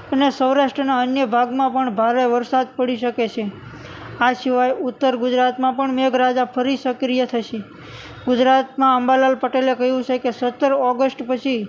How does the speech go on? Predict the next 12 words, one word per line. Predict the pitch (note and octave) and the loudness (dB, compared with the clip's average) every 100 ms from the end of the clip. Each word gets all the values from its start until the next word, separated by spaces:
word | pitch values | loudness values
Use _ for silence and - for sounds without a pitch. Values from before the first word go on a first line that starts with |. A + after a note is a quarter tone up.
| - - - - - | -10 -16 -16 -16 -2
વરસાદી | A#3 B3+ B3 C4+ C4 A3+ - _ G#4 C4 | 2 2 2 4 4 0 -12 _ -6 -4
પાણી | - C4 C4+ B3+ | 0 2 2 0
કૃષિ | C4 B3 A#3+ | -2 -2 -2
પાક | B3 C4 C4 | 0 2 2
માટે | B3+ B3 B3+ | 0 -2 -4
સારું | - A#3+ C4 B3 | -2 0 0 0
ગણાશે | C4+ C4+ C4 C4+ C4 - - - - - | 0 0 -2 -4 -4 -10 -18 -18 -18 -4
અને | B3+ C4 | 2 2
ત્રીસ | B3+ C4+ C#4 D4 | 2 0 0 0
ઓગસ્ટ | C4 A#3+ C4 C4+ | 0 0 0 -2
પછી | A#3+ B3+ C4 | -4 -2 0
વરસાદ | A#3+ A#3 C4+ C4+ | 0 0 0 0